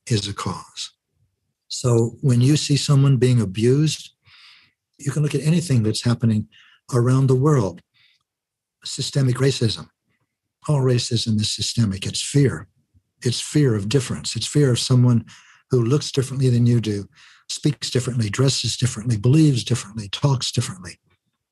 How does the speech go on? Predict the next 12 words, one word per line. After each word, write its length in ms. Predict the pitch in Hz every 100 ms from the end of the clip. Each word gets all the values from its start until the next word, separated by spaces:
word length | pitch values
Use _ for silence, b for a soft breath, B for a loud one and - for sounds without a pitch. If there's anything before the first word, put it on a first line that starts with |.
| _ _ b b -
And 220 | 127 113
that 260 | 135 147 -
fear 520 | - - 165 127 80 - _ _ -
creates 440 | - 127 123 110
communities, 800 | - 120 127 151 151 156 151 - - _ _
it 120 | - 123
creates 360 | 127 113 101
cliques, 500 | - 147 160 160 - B B B
it 140 | 127
creates 320 | - 123 113
private 500 | - - 147 151 147
clubs, 380 | - 151 147 131